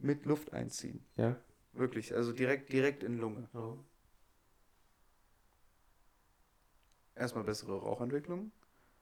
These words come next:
Speaker 1: Zweitens hab ich das Gefühl, nicht so harsch in der Lunge.
Speaker 2: Mhm.
Speaker 1: Äh, drittens, du hast kaum Kontakt mit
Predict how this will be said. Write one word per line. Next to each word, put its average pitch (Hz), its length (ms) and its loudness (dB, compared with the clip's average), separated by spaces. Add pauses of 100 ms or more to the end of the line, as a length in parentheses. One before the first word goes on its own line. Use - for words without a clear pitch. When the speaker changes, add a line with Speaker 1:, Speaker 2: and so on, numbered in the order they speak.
(180)
Speaker 1:
Zweitens 107 600 0 (280)
hab 117 160 -4
ich 107 80 -12
das - 100 -16
Gefühl, 113 500 2 (1300)
nicht 117 460 0
so 107 420 2 (680)
harsch 110 340 0
in 147 60 -4
der 143 80 0
Lunge. 170 360 -4 (160)
Speaker 2:
Mhm. 123 420 -8 (1400)
Speaker 1:
Äh, 113 680 -2 (1600)
drittens, - 420 -8 (240)
du 117 100 0
hast 117 220 -2
kaum 113 240 -4
Kontakt 123 500 -8
mit 117 160 -6